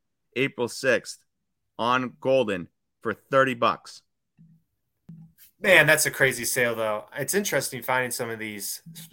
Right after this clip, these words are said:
Speaker 2: finding some of these sneaky players. And, man,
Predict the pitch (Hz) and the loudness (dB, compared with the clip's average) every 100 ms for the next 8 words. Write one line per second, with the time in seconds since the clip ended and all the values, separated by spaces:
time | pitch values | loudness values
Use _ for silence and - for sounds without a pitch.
0 | - - - 131 - 123 117 104 - 117 | -12 -8 -6 -6 -4 -6 -6 -8 -8 -10
1 | 110 - 113 107 104 101 - 107 104 - | -12 -4 0 2 0 -2 -6 -10 -12 -16
2 | - _ _ _ _ - 127 120 104 | -20 _ _ _ _ 0 2 2 -2